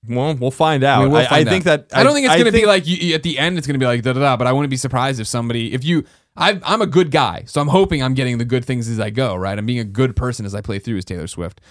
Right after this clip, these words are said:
Speaker 2: I'm hoping that nothing's locked out, but I wonder if you were evil, if some, or bad, if, if some choice would be locked out.
Speaker 1: But there, it would be shitty game design
Speaker 2: Mm.
Speaker 1: to make choices consequential without any way for you to even measure where you are in your choices, other than to say, like, you stole ten times. Like, okay, what does that mean?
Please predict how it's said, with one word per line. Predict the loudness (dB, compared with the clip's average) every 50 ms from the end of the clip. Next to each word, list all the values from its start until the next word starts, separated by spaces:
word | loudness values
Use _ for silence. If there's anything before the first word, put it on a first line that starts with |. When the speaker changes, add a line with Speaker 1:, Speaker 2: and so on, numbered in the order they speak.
| _ _ -10
Speaker 2:
I'm | -8 -6 -2
hoping | -2 -2 0 0 -2 -2
that | -2 -2
nothing's | -4 -4 -4 -4 -6 -6 -4
locked | -6 -6 -6 -4 -4
out, | -6 -6 -4
but | -4 -4
I | -4
wonder | -4 -4 -4 -4 -4 -4
if | -6 -4 -4
you | -4
were | -4
evil, | -2 -4 -4 -4 -4 -6 -10
if | -8
some, | -8 -10 -8
or | -6 -8
bad, | -6 -4 -4 -4 -4 -6 -10 -14 _ -18
if, | -18 -14 -12
if | -12 -8
some | -8 -6 -6 -6 -8 -10 -12 -16 -20 -20 -18 -16
choice | -10 -6 -6 -6 -4
would | -6 -8
be | -8
locked | -10 -12 -8 -2
out. | 0
Speaker 1:
But | 0 4 4
there, | 2 2
it | 4 4
would | 4 4
be | 2 -2
shitty | -4 -4 -4 -2 -2 -2 0 0
game | 2 2 2 2 2
design | 0 0 -2 -2 -4 -4 -6 -8 -10 -12 -12 -12 -8
Speaker 2:
Mm. | -8 -6 -2
Speaker 1:
to | 0 2 2 4 2 2 0 _ _
make | -8 -4 -2 0 0 0 0 -2 -6 -12 _ -16
choices | -10 -6 -2 0 0 0 0 -2 -6 -4
consequential | -4 -4 -4 -4 -4 -4 -4 -4 -2 -2 -2
without | 0 0 0 0
any | 0
way | -2 -2 -2
for | -2 -2
you | -2 -2
to | -2
even | -4 -4 -2
measure | -2 -2 -2 -2 -4
where | -4 -4
you | -4 -4 -4 -2
are | -2 -2 -2 -2 -4 -8 -12 -18 _ _ _ _ _ _
in | -8 -8
your | -8 -6
choices, | -4 -2 -2 -2 -2 -4 -8 -16 -14 -8
other | -4 -4 -4
than | -4 -4
to | -6
say, | -6 -6
like, | -6 -6 -8
you | -8
stole | -8 -6 -6 -6 -6 -6
ten | -8 -10 -10 -8
times. | -8 -8 -8 -8 -10 -10
Like, | -10 -8
okay, | -8 -6 -6
what | -6 -8
does | -8 -10
that | -10 -10
mean? | -10 -10 -12